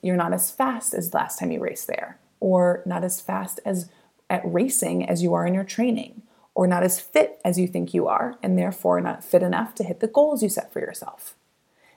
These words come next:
This seems to stem from what the training data is saying, or what you were able to hit in past years. But it's not from the data or the past race results. Be on to yourself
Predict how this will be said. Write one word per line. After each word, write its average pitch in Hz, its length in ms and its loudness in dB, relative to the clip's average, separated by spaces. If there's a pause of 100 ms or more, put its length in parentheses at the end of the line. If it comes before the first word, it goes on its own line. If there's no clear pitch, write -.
This 269 200 4
seems 370 360 0
to 277 120 0
stem 180 640 0 (140)
from 185 160 0
what 175 120 0
the 175 60 -2
training 175 480 0
data - 320 -2
is - 80 -6
saying, - 400 -8
or 180 160 2
what 185 180 2
you 180 120 2
were 170 160 2
able 175 220 2
to 180 80 4
hit - 260 -4
in 175 80 -6
past - 340 -8
years. - 520 -2 (440)
But 233 100 -6
it's 240 200 -4
not 254 280 0
from 185 140 -2
the - 80 -4
data - 380 -10 (160)
or 311 180 6
the 254 120 2
past - 340 -6
race - 200 -8
results. - 460 -12 (400)
Be 214 260 0
on 285 300 4
to 339 100 -2
yourself - 720 0